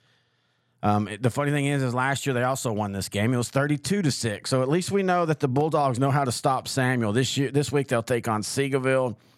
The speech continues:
at Seagoville. Uh, we'll talk about that one as well. And then Wilmer Hutchins,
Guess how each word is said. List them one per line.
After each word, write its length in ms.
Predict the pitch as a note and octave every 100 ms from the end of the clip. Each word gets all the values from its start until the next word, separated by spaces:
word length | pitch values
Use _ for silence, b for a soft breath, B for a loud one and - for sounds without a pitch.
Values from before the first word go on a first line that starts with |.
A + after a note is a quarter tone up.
| b -
at 180 | C3+ B2+
Seagoville. 640 | - C#3+ C3+ C3 C3 C3 b b b b E2+
Uh, 140 | D#2
we'll 140 | G#2+ A2
talk 240 | A2+ G#2
about 240 | G2+ G2+
that 180 | - G#2
one 120 | G2+
as 80 | G2+
well. 120 | A#2
And 140 | B2+ B2+
then 160 | B2+
Wilmer 400 | A#2+ E3 F3+ D3
Hutchins, 580 | C3+ D#3 - E3 D#3 D3